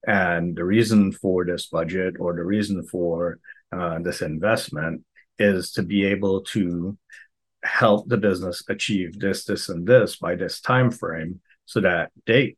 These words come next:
the business itself, can meet its objectives, not just for security's sake and having a security roadmap,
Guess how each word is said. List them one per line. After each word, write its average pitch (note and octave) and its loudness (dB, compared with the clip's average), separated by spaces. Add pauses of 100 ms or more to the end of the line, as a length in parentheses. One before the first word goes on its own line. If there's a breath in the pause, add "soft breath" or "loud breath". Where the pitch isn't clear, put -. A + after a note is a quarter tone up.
(160)
the A2 -4
business G2+ 0
itself, F#3+ 0
can F#2+ 0
meet E2+ -6
its - -10
objectives, - -10
not A#2 0
just F#2+ -4
for E2+ -6 (240 loud breath)
security's E2+ -2
sake F#2+ -4 (140)
and F2 -6
having F2 -4
a E2 -10
security E2 -6
roadmap, F#2 0